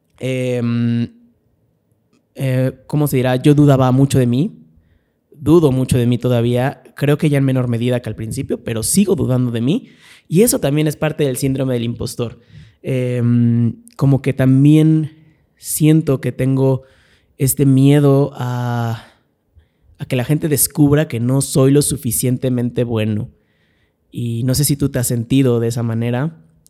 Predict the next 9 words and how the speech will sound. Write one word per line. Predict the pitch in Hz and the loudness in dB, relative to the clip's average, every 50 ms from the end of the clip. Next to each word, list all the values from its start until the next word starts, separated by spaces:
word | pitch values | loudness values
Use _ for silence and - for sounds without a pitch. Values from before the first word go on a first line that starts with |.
| _ _ | _ _
Si | - - - 117 | -12 -10 -10 -6
te | - 123 | -4 -4
has | 120 113 | -2 -2
sentido | 135 127 117 156 160 147 | -2 0 4 4 6 6
de | 139 | 6
esa | 127 135 | 4 2
manera, | 131 131 131 135 135 143 147 151 156 - - _ | 2 0 0 0 0 0 0 -2 -4 -6 -10 _
tengo | - 131 127 127 127 | -6 -4 -2 -2 -2
noticias. | 127 120 - 143 151 156 - 170 165 170 175 175 - - | -2 -2 -2 -2 -4 -2 -2 0 0 0 0 -2 -6 -12